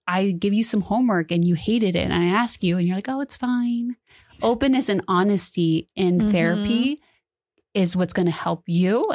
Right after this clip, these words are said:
Speaker 1: And then you can also expect that from your therapist, for them to be open and honest. And that will help dramatically with your progress.
Speaker 2: That, uh, that almost makes me laugh, because I think of my grandma.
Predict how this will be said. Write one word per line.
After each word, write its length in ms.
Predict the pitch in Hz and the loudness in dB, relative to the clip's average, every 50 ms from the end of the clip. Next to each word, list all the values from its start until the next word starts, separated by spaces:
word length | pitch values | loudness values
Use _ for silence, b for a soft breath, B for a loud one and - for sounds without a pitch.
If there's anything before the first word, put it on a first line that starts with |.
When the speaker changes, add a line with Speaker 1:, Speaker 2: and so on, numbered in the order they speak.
| - | -2
Speaker 1:
And 120 | - 208 190 | -4 -2 0
then 160 | 190 190 190 | 0 0 0
you 60 | 208 | 0
can 120 | - - - | -2 -4 -4
also 260 | - 185 170 - 180 | -4 -2 -2 -2 -4
expect 320 | 165 - - - 170 175 - | -4 -4 -4 -4 -4 -4 -4
that 120 | 165 - - | -6 -6 -6
from 160 | - 165 165 | -6 -6 -4
your 120 | - 165 | -4 -6
therapist, 760 | 160 - - 202 226 247 226 - - 214 - 190 - - - | -6 -4 -2 0 0 0 -2 -4 -8 -10 -8 -6 -6 -6 -6
for 180 | - - 170 156 | -4 -4 -2 0
them 220 | 175 214 269 269 | 0 0 0 0
to 100 | 269 226 | 0 -2
be 160 | 190 - - | -4 -4 -4
open 300 | - 160 165 - 165 160 | -4 -6 -4 -2 -4 -4
and 80 | - - | -4 -4
honest. 460 | - 160 160 165 165 175 160 - - - | -4 -4 -2 -2 -2 -4 -4 -6 -8 -6
And 200 | - 170 165 170 | -4 -2 0 0
that 260 | 175 185 - - - | 0 0 -2 -4 -6
will 320 | 190 175 170 165 165 165 165 b b b b b - | -4 -2 0 0 0 -2 -4 b b b b b -10
help 340 | - - 208 180 175 175 _ _ _ _ _ _ - | -4 -2 -2 -2 -2 -4 _ _ _ _ _ _ -6
dramatically 840 | - 185 180 185 196 214 214 220 208 185 175 - 175 - - - - - | -2 0 2 2 2 2 2 2 0 0 -2 -4 -6 -6 -6 -6 -6 -4
with 320 | 185 170 165 165 160 - - - | -2 -2 -2 -2 -4 -8 -10 -6
your 160 | 185 175 170 | -4 -4 -4
progress. 580 | 175 - - - - - - - - - - - B B B B B B | -4 -4 -8 -8 -8 -12 -12 -10 -10 -10 -10 -12 B B B B B B
Speaker 2:
That, 260 | 254 233 247 240 226 - - | -2 0 0 -2 -4 -4 -2
uh, 180 | 220 233 - - | -2 0 0 0
that 280 | 208 226 233 233 - - | 0 2 2 2 2 0
almost 440 | - 226 240 247 262 262 269 254 - | 0 0 2 2 2 0 0 0 0
makes 240 | 254 247 233 - - | 0 0 0 0 0
me 200 | 226 220 208 202 | 0 0 0 -2
laugh, 580 | 185 190 202 208 208 208 214 233 262 - - | -2 0 0 0 0 2 0 0 -2 -2 -4
because 300 | - 220 208 - 233 214 | -6 -6 -4 -2 -2 0
I 100 | 233 214 | 0 0
think 300 | 208 - - 226 226 226 | -2 -2 -2 -2 0 0
of 120 | 240 220 - | -2 -2 0
my 140 | 220 214 | 0 -2
grandma. 760 | 208 190 - 202 202 202 202 202 208 220 220 226 240 254 269 | -2 -2 -2 -2 0 0 0 0 0 2 2 0 0 0 -2